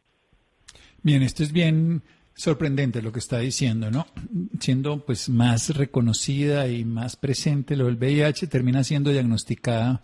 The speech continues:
por alguno de estas doscientas mil personas del un millón cuatrocientos del dos mil diecinueve que tiene es un V I H por tener un síntoma de tuberculosis.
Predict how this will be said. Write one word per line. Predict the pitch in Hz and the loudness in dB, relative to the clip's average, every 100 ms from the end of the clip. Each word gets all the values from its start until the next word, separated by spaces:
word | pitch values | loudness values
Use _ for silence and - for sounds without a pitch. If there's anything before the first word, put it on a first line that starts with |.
| - - - - _ - | -10 -20 -20 -20 _ -2
por | 131 120 | 2 4
alguno | 117 127 | 4 4
de | 131 | 4
estas | - 139 | 2 0
doscientas | 120 113 120 110 120 | 0 0 0 0 2
mil | 117 110 | 2 2
personas | 127 139 139 135 127 147 | -2 0 2 2 0 -2
del | 113 113 113 | -2 -2 0
un | 117 | 0
millón | 127 123 | 2 2
cuatrocientos | 123 123 - 120 120 | 0 -2 0 0 0
del | 113 | 0
dos | |
mil | 110 | 0
diecinueve | 123 - 113 143 | -2 0 0 0
que | 127 | -2
tiene | 113 113 120 131 | -2 0 2 0
es | - | -2
un | 131 | -2
V | 131 | 0
I | 135 | 0
H | 123 113 160 165 - | 0 -2 -6 -8 -8
por | 220 113 104 _ | -4 -4 -6 _
tener | - 120 123 | -4 0 0
un | |
síntoma | 120 131 135 131 | 0 -2 -2 -4
de | 117 | -6
tuberculosis. | 120 110 - 147 175 117 | -8 -10 -8 -6 -6 -8